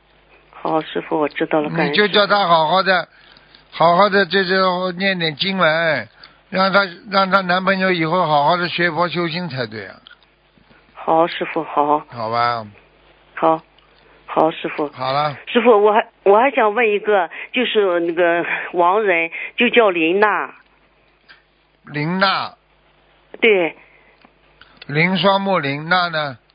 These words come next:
Speaker 1: 就是娜娜的娜。
Speaker 2: 娜娜是什么呢？女字边旁一个娜。
Speaker 1: 一个女字儿一个娜，一个女字儿一个娜。
Speaker 2: 叫林娜。
Speaker 1: 对。
Speaker 2: 是不是一个年纪大的老婆婆啦？走的时候是吧？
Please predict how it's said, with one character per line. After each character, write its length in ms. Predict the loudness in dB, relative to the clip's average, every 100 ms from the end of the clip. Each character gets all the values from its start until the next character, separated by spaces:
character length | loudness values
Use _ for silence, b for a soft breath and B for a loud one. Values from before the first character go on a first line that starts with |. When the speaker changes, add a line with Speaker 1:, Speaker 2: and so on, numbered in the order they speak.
| _ -20 -20 _ _ _ B B
Speaker 1:
就 140 | -2 0
是 160 | 0
娜 180 | 2 0
娜 160 | 0 -4
的 100 | -4
娜。 260 | -2 -2 -4 -14 _ _ _ _ -20 _ _ -20 -20 _ -16 -2
Speaker 2:
娜 200 | 0 2
娜 180 | 0
是 180 | 0 -6
什 140 | -10 -8
么 80 |
呢？ 140 | -8 -6
女 180 | -6 -2
字 140 | 0
边 180 | 2 2
旁 160 | 0
一 40 | 0
个 60 |
娜。 40 | 0
Speaker 1:
一 40 |
个 100 | -2 -2
女 260 | -2 -2
字 100 | 0
儿 100 | -2
一 140 | -2 -4
个 80 | -4
娜， 280 | -4 -4
一 140 | -6 -6
个 80 | -4
女 260 | -2 -2
字 100 | -2
儿 40 | -2
一 140 | -4
个 80 | -4
娜。 300 | -4 -4 -8 -14 -6
Speaker 2:
叫 120 | -6
林 220 | -6 -8
娜。 340 | -6 -6 -6 -10 -18 _ _ _ _ _ -2
Speaker 1:
对。 360 | 0 0 -4 _ _ _ _ _ _ _ _ -6
Speaker 2:
是 200 | -2 2
不 100 | 4
是 220 | 4 2
一 80 | 2
个 100 | 2
年 240 | 0 -4
纪 80 | -2
大 180 | -2 -2
的 120 | -2
老 160 | -4
婆 180 | -4 -6
婆 160 | -2 -2
啦？ 220 | -2 -6
走 200 | -10 -14
的 160 | -10 -10
时 120 | -10
候 240 | -10 -12
是 60 | -10
吧？ 280 | -12 -14